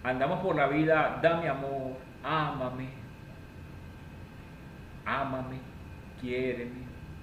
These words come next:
Entonces,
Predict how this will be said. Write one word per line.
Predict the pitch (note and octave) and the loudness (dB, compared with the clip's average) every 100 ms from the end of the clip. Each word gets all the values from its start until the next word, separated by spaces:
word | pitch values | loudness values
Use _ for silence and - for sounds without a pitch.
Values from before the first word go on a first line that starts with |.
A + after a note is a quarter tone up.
| - - - - - - - - - - - - - - - - - - - - - - - - - - - - - - - - - - - | -14 -14 -14 -14 -14 -14 -14 -14 -14 -14 -14 -14 -14 -14 -14 -14 -14 -14 -14 -14 -14 -12 -12 -12 -14 -14 -14 -14 -14 -14 -14 -14 -14 -14 -10
Entonces, | A2 G#2 G#2+ G#2 C3 C#3+ C#3+ | -8 -4 -4 -4 0 0 0